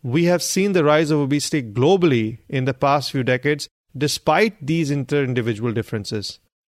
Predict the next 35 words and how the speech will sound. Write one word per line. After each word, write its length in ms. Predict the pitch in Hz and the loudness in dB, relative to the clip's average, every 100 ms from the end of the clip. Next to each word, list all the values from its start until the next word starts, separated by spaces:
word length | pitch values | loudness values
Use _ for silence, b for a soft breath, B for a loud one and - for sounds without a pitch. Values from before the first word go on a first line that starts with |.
| - | -6
And 240 | 160 196 | -2 0
we 120 | 196 | -2
cannot 340 | 190 143 185 220 | -2 0 0 0
ignore 300 | 135 131 208 | 0 0 0
this 220 | 156 - | -2 -4
fact. 300 | - 98 - _ _ _ _ _ _ _ _ - | -8 -8 -10 _ _ _ _ _ _ _ _ -4
So 160 | 208 | -2
despite 580 | 160 165 - 175 214 233 | 0 -2 0 2 2 0
these 220 | 220 180 | -2 -2
differences 520 | 131 156 - 185 190 175 | -2 -2 -2 -2 -2 -2
in 140 | 160 | -2
our 80 | 139 | -2
genetic 540 | 117 135 139 147 - | -2 -2 -2 -4 -4
makeup, 640 | 120 143 156 139 139 131 117 | -2 -2 0 0 0 0 -2
our 100 | 110 | -2
gut 260 | 143 131 | -2 -2
microbiome, 760 | 131 120 123 107 117 120 123 123 _ _ - | -2 -4 -4 -4 -2 -2 -4 -8 _ _ -4
I 100 | 147 | -2
think 340 | 170 208 190 | 0 -2 -4
one 400 | 151 123 131 190 | -8 -2 0 0
sure 280 | 190 196 180 | 0 0 0
thing 400 | - 165 165 165 - - | 0 -2 -2 -4 -12 -6
we 180 | 127 127 | -2 -2
do 240 | 131 170 | 0 0
need 220 | 170 151 | 0 -4
to 60 | 123 | -2
do 140 | 139 143 | 0 0
is 80 | |
start 320 | - 123 120 123 | 0 -2 -2 -2
eating 300 | 127 117 107 | -4 -4 -2
more 300 | 113 143 143 | 0 0 2
healthy 460 | 123 107 117 110 | 0 -2 -6 -6
and 220 | - 117 113 | -4 -4 -2
more 180 | 120 | -4
clean. 380 | - 113 101 95 | -4 -6 -6 -8